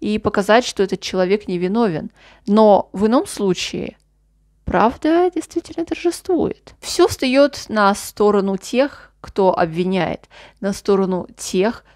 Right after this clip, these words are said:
кто пытается защитить свою честь и свою жизнь. Потому что действительно, в той самой истории, связанной с Чун Джуньоном и всех, кто был в том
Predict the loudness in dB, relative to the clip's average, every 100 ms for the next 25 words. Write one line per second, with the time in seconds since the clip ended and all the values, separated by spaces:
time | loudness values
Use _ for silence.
0 | _ -8 -6 -4 0 0 -2 -8 -8 -8
1 | -10 -10 -8 -8 -12 -18 -8 -4 -2 0
2 | -2 -6 -8 -2 0 0 -2 -16 _ _
3 | _ _ -6 -4 -4 -6 -14 -8 -2 0
4 | 0 -2 -4 -6 -12 -18 -20 -6 0 2
5 | 2 0 -4 -4 -6 -6 -4 -4 -4 -4
6 | -4 -8 -8 -12 4 4 6 2 0 0
7 | -4 -8 -6 -2 0 0 -2 0 0 -2
8 | -6 -6 -8 -20 -20 -10 -4 -2 0 0
9 | 2 2 2 0 -4 -4 -2 -4 -6 -12
10 | -2 -2 -2 -8 -2 2 2 2 2 2
11 | -2 -8 -2 -2 -2